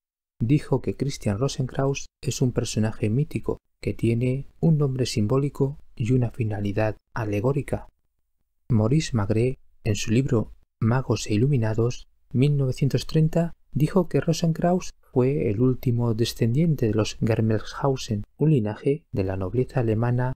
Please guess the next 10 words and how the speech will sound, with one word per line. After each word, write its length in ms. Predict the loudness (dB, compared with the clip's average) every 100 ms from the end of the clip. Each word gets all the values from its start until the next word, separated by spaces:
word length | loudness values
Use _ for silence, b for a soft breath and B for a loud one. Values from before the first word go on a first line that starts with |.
| _
del 240 | -4 -2 -2
siglo 380 | -2 0 0 0
trece, 420 | -2 -2 -4 -6 -12 _
que 140 | -4
fue 200 | 0 0
ejecutada 720 | 0 -2 -2 -2 0 0 -2 -4 -4
por 140 | -4
sus 160 | -4 -6
creencias 540 | 0 0 2 -2 0
religiosas 800 | -2 -2 -2 -2 -2 -2 -4 -8